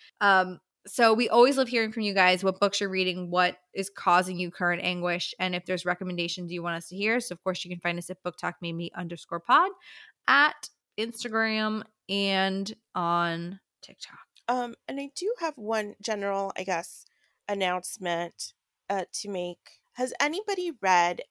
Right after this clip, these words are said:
Speaker 2: anything by Amelia Hutchins, specifically The Legacy of the Nine Realms?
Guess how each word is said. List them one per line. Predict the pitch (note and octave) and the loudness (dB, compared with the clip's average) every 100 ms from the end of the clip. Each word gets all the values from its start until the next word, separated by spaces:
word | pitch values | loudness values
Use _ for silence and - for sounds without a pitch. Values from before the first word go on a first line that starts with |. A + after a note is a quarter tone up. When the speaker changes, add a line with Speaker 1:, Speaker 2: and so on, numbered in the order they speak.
| - | -6
Speaker 2:
anything | G#3 G3+ - G3 F#3 F3+ F3 _ _ _ | -4 -6 -6 -6 -4 -8 -12 _ _ _
by | G#3+ G3+ G3+ - | 4 6 4 0
Amelia | G#3 G#3 G#3 G#3+ G3+ | -4 -2 -2 0 -2
Hutchins, | - E3+ - F3 E3+ E3 E3+ - _ _ _ | -2 -6 -4 -6 -6 -8 -12 -16 _ _ _
specifically | - - A3+ - A#3 A#3 A3 G3+ G3 F#3+ F#3 - | -16 -8 -6 -4 -4 -6 -6 -6 -4 -6 -8 -10
The | F#3+ | -4
Legacy | F#3 F#3 F#3+ - F#3 F3+ E3+ F#3+ | -2 -2 -4 -8 -8 -6 -6 -6
of | F3 | -6
the | F3+ | -4
Nine | E3+ E3+ | -4 -4
Realms? | D3+ E2+ - - - - | -6 -6 -8 -10 -10 -8